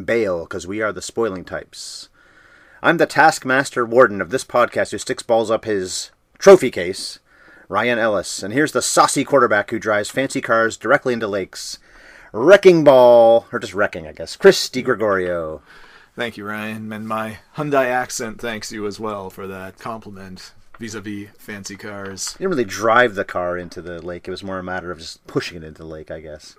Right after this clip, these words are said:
Speaker 2: Yeah, it was kind of a sad end. What do we figure it was? A Peugeot? No, it's Citroën, yeah?
Speaker 1: Right, that's what it said on the
Speaker 2: Yeah.
Speaker 1: grill, right?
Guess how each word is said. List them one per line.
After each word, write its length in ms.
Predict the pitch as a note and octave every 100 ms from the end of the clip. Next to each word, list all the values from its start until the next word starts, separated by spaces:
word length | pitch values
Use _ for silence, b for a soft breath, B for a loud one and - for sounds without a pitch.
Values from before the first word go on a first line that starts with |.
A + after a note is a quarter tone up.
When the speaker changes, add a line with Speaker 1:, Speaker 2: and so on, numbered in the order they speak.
| _ _
Speaker 2:
Yeah, 260 | C#3+ C#3+ C#3
it 40 |
was 120 | C3+
kind 140 | D3+ C#3
of 60 |
a 40 | -
sad 380 | - B2 A#2 A2+
end. 420 | A2 G2+ G2 - -
What 80 | C3
do 60 |
we 80 | B2+
figure 260 | C#3 C3+ C#3
it 20 |
was? 160 | D3
A 60 | - _
Peugeot? 600 | - A2+ G#2 A#2+ D3 F3 _ _ -
No, 140 | A#2+
it's 160 | G2 -
Citroën, 640 | C#3 B2+ A#2+ A2+ E2 E2
yeah? 220 | G2 C#3+ -
Speaker 1:
Right, 240 | B2 A#2+ -
that's 220 | G2+ -
what 60 | A2+
it 80 |
said 120 | - G2+
on 160 | G2
the 80 | F#2+
Speaker 2:
Yeah. 80 | G2
Speaker 1:
grill, 340 | A2+ C3 D2
right? 200 | D2+ F2